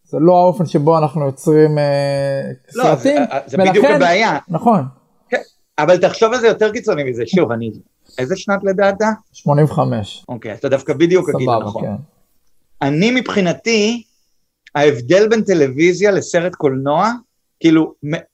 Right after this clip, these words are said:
Speaker 2: כשהייתי הולך לקולנוע אחלה, נגיד, אחד מהם היית הולך לקולנוע, אחד היית הולך לטלוויזיה, ושנינו גדלנו בתקופה שבה גם ראית איך שחקני קולנוע נהיו פחות חשובים משחקני טלוויזיה,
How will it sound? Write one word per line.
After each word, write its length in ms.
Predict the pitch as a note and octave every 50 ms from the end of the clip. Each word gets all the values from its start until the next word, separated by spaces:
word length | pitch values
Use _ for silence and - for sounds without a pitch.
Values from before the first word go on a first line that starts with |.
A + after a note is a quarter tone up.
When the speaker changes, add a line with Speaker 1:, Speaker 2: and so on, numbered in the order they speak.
| _ _ -
Speaker 2:
כשהייתי 380 | - - G3+ E3+ G3 - -
הולך 240 | B3+ A3 G#3+ G#3 G#3
לקולנוע 500 | A3 F#3+ - - D#3 D#3+ E3 E3+ E3 D#3+ D3+ C#3+
אחלה, 400 | D3 C#3+ - - - A2 G2+ G#2 F#2+ _ _ _ -
נגיד, 380 | B2+ B2+ A#2+ A#2 C3+ A#2 G#2+ A2+
אחד 260 | A2 - D3+ D3+ D3
מהם 160 | D#3 D#3 C#3+
היית 140 | C#3 C3+ C3+
הולך 200 | C#3 C3+ C3+ C3+
לקולנוע, 400 | C#3 C3+ - B2+ C3+ C3+ D#3 D#3+
אחד 160 | C#3 C#3 C#3
היית 120 | C3+ C3+ C#3+
הולך 120 | C#3 C#3
לטלוויזיה, 340 | C3+ - C3 C#3 F3 G#3 G#3 D3+
ושנינו 360 | D#3 D3+ - - G3+ A#3 B3+
גדלנו 360 | G3+ F#3+ D3+ F#3+ G3+ A3 A3
בתקופה 440 | F#3 F3+ - - D#3 - - F#3+ G#3
שבה 360 | - - D#3+ C#3 E3 E3 F3 E3+ - _ _ _ _ _ -
גם 120 | C#3+ D3+ C3+
ראית 300 | B2+ C#3 D#3+ F3+ F3+ F#3
איך 200 | D3+ C#3 C3+ -
שחקני 460 | - E3 - - D3 C3+ C3+ D3 C#3+
קולנוע 580 | - D3 C#3+ C3 C3 C#3 D#3 E3 E3+ E3+ E3 E3
נהיו 240 | D3+ C#3+ D3 D3
פחות 300 | - C#3 C3+ - F3 F3
חשובים 320 | - F3+ E3+ - F3 F3 E3+
משחקני 400 | D3 - C3+ - - B2 B2 B2+
טלוויזיה, 460 | - C#3+ C3 C#3 D3+ G3 A#3 F#3 -